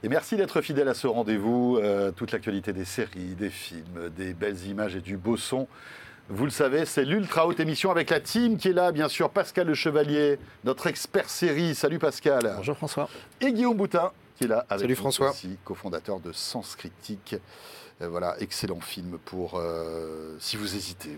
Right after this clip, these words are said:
Speaker 1: vous êtes là, parce qu'il y a tellement de choix aujourd'hui. Comment choisir entre telle ou telle série ? Parce que notre temps est compté et franchement, Sens Critique est un excellent outil pour ne pas se tromper, parce que c'est la communauté de Sens Critique qui note et souvent elle nous ressemble,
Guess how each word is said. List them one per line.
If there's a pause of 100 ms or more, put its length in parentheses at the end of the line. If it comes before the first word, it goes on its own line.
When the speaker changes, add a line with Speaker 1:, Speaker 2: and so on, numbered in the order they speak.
Speaker 1:
vous
êtes
là,
parce
qu'il
y
a
tellement
de
choix
aujourd'hui.
Comment
choisir
entre
telle
ou
telle
série ? (440)
Parce
que
notre
temps
est
compté
et (100)
franchement,
Sens
Critique (320)
est
un
excellent
outil
pour
ne
pas
se
tromper,
parce
que
c'est (340)
la
communauté
de
Sens
Critique
qui
note (380)
et
souvent
elle
nous
ressemble,